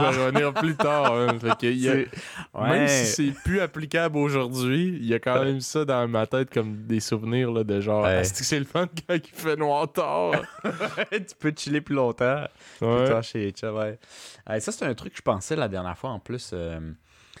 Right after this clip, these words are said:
Speaker 1: tu sais, euh, je pense pas encore avoir des enfants. Je sais pas toi. Tu penses-tu avoir des enfants ?
Speaker 2: Ouais.
Speaker 1: C'est pas vrai ?
Speaker 2: Tout de suite, euh,
Speaker 1: Prochainement ?
Speaker 2: non, là, je suis, non, pas prochainement, mais oui, j'aimerais ça en avoir, ouais.
Speaker 1: Bon, moi, je parlais prochainement.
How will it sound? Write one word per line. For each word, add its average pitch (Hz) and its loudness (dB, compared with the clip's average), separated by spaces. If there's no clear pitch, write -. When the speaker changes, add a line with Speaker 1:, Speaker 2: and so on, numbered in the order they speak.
Speaker 1:
tu - -8
sais, 127 4
euh, 90 2
je - -6
pense 113 -2
pas 160 -2
encore 131 0
avoir 110 2
des 101 0
enfants. 92 -2
Je - -6
sais 113 0
pas 98 0
toi. 113 -2
Tu - -20
penses-tu 120 -2
avoir 127 2
des 135 -2
enfants ? 135 -4
Speaker 2:
Ouais. 120 2
Speaker 1:
C'est 98 -2
pas - 0
vrai ? 156 -2
Speaker 2:
Tout 110 -10
de - -10
suite, 143 -2
euh, 107 2
Speaker 1:
Prochainement ? 123 2
Speaker 2:
non, 196 -2
là, 196 -2
je 160 -8
suis, 110 -6
non, 104 -2
pas 110 -2
prochainement, 107 -2
mais 101 0
oui, 98 -2
j'aimerais 98 -8
ça - -10
en - -10
avoir, 80 -8
ouais. - -16
Speaker 1:
Bon, - 0
moi, 120 -4
je - -4
parlais 135 2
prochainement. 104 -6